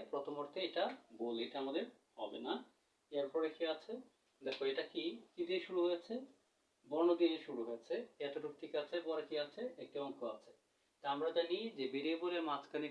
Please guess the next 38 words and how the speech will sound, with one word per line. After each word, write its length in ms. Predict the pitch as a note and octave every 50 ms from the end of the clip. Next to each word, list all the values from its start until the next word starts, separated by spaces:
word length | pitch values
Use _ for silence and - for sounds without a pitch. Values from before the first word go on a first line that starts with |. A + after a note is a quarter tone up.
| - -
কোনো 120 | D3+ D3 C#3+ -
ফাঁকা 240 | D#3 D3 D3 - D#3 D#3 -
জায়গা 200 | D3 C#3+ C3+ C#3 C3+ C3+
রাখা 180 | B2+ - - B2 A2+ A#2
যাবে 200 | A#2 A2+ A#2 A2+ A2+
না, 80 | A#2 D3 G3 - - - _ _ _ _ _ _ _ _ _ _ _ -
ঠিক 120 | D3 D3 E3+
আছে? 140 | E3+ - - - -
দেখো, 160 | C3 B2+ - C3 B2+ C#3+
এটা 120 | C#3+ D3 D3+ -
কি 80 | F3 E3+ -
সঠিক 220 | E3 D3+ E3 D#3 -
কিনা, 140 | - E3+ F3 D3
এটা 120 | C#3 D3 C#3+ -
পরে 140 | D#3 D3+ D3 C#3+
বলছি 180 | C#3+ C#3+ - - C#3+ C#3
আমরা। 140 | C#3+ E3+ G3 - -
এরপরে 260 | D3 - - D#3+ D3+ C#3+ -
কি 80 | E3+ D#3+
দেওয়া 120 | D3+ D3+ D3 D3
আছে? 120 | - - D3+ D3
অঙ্ক 120 | C#3+ C#3+ D3 C3 A#2
দেওয়া 160 | A#2+ A#2 A#2 A#2 -
আছে। 160 | - - G3 - - C3+
আমরা 180 | C3 B2+ C#3 C3+ C#3
জানি 180 | C#3+ D3 F3 G3+ A#3 - - _ _ _ _ _ _ _ - - D#3+
অঙ্ক 200 | F3 F3+ - - G3 G3 F#3+ E3+ C#3
বা 100 | C3+ C3 B2+ - -
সংখ্যা 280 | D#3+ D#3+ D#3 - E3 D#3 D#3
কখনো 260 | D3+ D#3 D#3 E3 F3+ F3+ F3 -
চলক 260 | D#3+ D#3 D#3 D3+ D3+ - -
হতে 200 | - - - D#3 D3+ -
পারে 200 | B2 A#2 A2+ A2+ A2 A2
না, 60 | A2+ - - _ -
তাহলে 160 | - A#2 B2 B2+
এটাও 200 | A#2+ B2 B2+ B2 A#2 A2+
ভুল, 180 | B2 C#3+ E3+ A#3 A#3+ - - _ _ _ _ _ _ -
ঠিক 100 | -